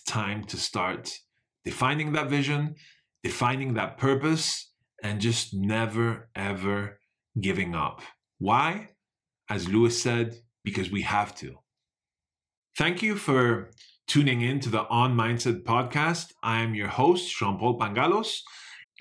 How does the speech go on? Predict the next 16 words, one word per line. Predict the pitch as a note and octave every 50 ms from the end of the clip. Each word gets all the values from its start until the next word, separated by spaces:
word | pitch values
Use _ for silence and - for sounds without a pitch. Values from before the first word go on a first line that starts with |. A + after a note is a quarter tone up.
| - _ _ _ -
And | C3+ C#3 C#3 C3+
to | - C3+
launch | C#3 D#3+ G#3 A#3+ A#3 -
these | - D3 A#2+ A#2
podcast | - - C#3+ D3 C#3+ - C3+ B2 A#2+ - - C3
series, | B2+ B2 B2 C3 C3 B2+ - - _ - - - - - _ _ _ _ _
in | - A#2 A2+
the | A2+ A#2 -
first | G3 A#3 A3+ -
five | - G3 E3 C#3
episodes, | C#3 C3+ C3 D3+ C#3 - D#3+ D3 C#3+ D3 C#3+ - - -
we're | G#2 G#2 G2+
gonna | A2 A2 G#2+ G2
cover | - - C#3 C3 B2+ B2+ C#3 C#3
the | C#3+ B2+ G2+ E2+
five | - - - - C#3+ C#3 C3+ C3+ C#3 C#3+ C3+ -